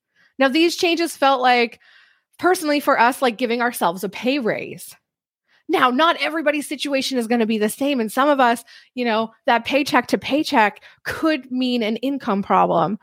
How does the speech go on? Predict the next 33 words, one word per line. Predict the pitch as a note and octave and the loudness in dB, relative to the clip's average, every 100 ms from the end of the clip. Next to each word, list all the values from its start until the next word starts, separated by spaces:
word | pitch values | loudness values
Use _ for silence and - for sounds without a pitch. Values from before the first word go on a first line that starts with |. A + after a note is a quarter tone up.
| - - - - | -12 -20 -10 0
And | A#3+ A#3 A3+ - | 2 2 0 -6
by | A#3+ B3 A#3+ | -2 2 2
doing | G3+ C4+ G#4 G4+ | 2 2 4 4
this, | A3 G3 - | 2 0 -2
you're | C4+ | -4
really | B3 F#4 G4+ | 0 0 2
gonna | F#4+ C4+ | 2 0
kinda | B3+ B3+ A#3+ | 0 -2 -2
see | A#3 - G4 D4+ - | -4 -2 -2 -2 -4
where | G3 C4 C#4 | -2 0 2
you | C4 A#3+ | 0 -2
land, | A#3+ C4+ F4+ A#3+ | -2 0 2 2
no | B3 | 0
matter | D4 D4+ C#4 | 2 2 0
what | G#3 C#4 B4 | -2 -4 -4
situation | - B3 - F3+ D#3+ D3 | -6 -4 0 0 0 -2
you're | D3 - | -2 0
in. | E2+ - - _ _ _ _ - - _ | 0 -4 -12 _ _ _ _ -20 -20 _
So | - - D4 C4+ - _ _ _ | -8 0 2 2 -2 _ _ _
one | G#3+ B3+ F4 G#4 | 0 2 2 2
way | E4+ B3+ A#3+ | 2 2 2
to | |
hold | A#3+ C#4 C4+ | 2 0 0
yourself | C4 A#3+ G#3 | 0 0 0
accountable | G#3+ C4 G4+ D#4 A#3 | -2 0 2 4 4
is | C4 C4+ | 2 0
just | F4+ F4+ | -6 -8
to | |
set | G#4+ F4+ - | -8 -6 -6
those | C4+ B3 - _ _ _ _ _ | -6 -10 -12 _ _ _ _ _
clear | - D4+ E4 F#4 G4 | -14 -6 -4 -4 -4
financial | G4 G4+ C4+ C#4 E4 | -6 -6 -6 -8 -8
goals, | G#3+ D#3 B3+ - | -6 -6 -8 -12